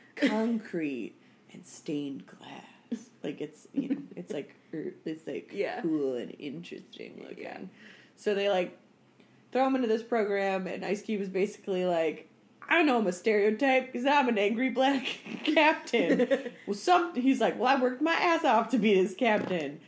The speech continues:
Speaker 1: and I'm black, and sometimes I get angry."
Speaker 2: <laughs>
Speaker 1: So he's like, "And you're all here 'cause you look like kids."
Speaker 2: <laughs>
Speaker 1: The end. <laughs> And so
Speaker 2: You're
Speaker 1: he's
Speaker 2: all going back to high school.
Speaker 1: everyone's going back to high school. So they all go back to high school.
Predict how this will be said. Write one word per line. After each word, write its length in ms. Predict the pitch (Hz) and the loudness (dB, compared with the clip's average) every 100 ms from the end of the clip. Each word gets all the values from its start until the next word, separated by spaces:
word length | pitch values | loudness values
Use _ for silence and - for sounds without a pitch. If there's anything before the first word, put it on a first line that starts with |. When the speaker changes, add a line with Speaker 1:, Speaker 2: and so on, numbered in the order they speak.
| - | -4
Speaker 1:
and 180 | 185 208 | 0 2
I'm 180 | 254 269 | 2 2
black, 500 | 320 277 190 160 - - | 2 4 4 2 -4 -6
and 140 | 190 | -4
sometimes 500 | - 247 381 381 381 415 | 0 2 4 6 6 6
I 140 | 403 415 427 | 6 6 4
get 100 | 277 | 4
angry." 640 | 170 170 392 - - - - | 2 0 0 2 0 -2 -8
Speaker 2:
<laughs> 180 | 277 320 | -6 2
Speaker 1:
So 400 | 208 202 170 165 | 6 6 4 2
he's 140 | 185 | 0
like, 140 | 170 175 | -2 -2
"And 120 | 208 | -2
you're 160 | 240 320 | 2 4
all 100 | 320 | 6
here 220 | 339 320 | 4 2
'cause 140 | 214 | -2
you 140 | 143 160 | -4 -2
look 380 | 190 262 269 226 | 2 2 2 0
like 420 | 214 208 208 - | 2 2 0 -4
kids." 500 | - 175 139 147 330 - - | 0 2 0 -2 -4 -4 -8
Speaker 2:
<laughs> 760 | - - - - _ _ _ | -10 -12 -18 -20 _ _ _
Speaker 1:
The 240 | 262 269 214 | 4 6 6
end. 320 | 202 214 311 | 4 4 2
<laughs> 180 | 262 - - - - | 2 -4 -18 -4 6
And 220 | 403 247 | 6 6
so 480 | - 277 226 214 220 - 220 | 2 4 6 4 2 -4 -6
Speaker 2:
You're 180 | 214 | -2
Speaker 1:
he's 140 | 226 214 | 2 2
Speaker 2:
all 100 | 226 | 0
going 220 | 226 220 | -2 -4
back 180 | 214 214 | -4 -6
to 80 | 220 | -8
high 140 | - | -10
school. 260 | 226 214 - | -14 -8 0
Speaker 1:
everyone's 340 | 294 349 311 | 2 2 2
going 180 | 294 277 | 2 4
back 160 | 269 240 | 2 2
to 60 | |
high 120 | 233 208 | 2 0
school. 420 | 202 170 156 - _ _ _ _ _ _ _ _ _ _ - | 0 -4 -4 -8 _ _ _ _ _ _ _ _ _ _ -16
So 160 | - | -4
they 120 | 185 240 | 0 2
all 120 | 233 | 2
go 120 | 233 | 2
back 160 | 233 226 | 2 0
to 80 | |
high 160 | 220 208 | 0 -2
school. 580 | 202 208 196 190 190 | -2 -2 0 0 -2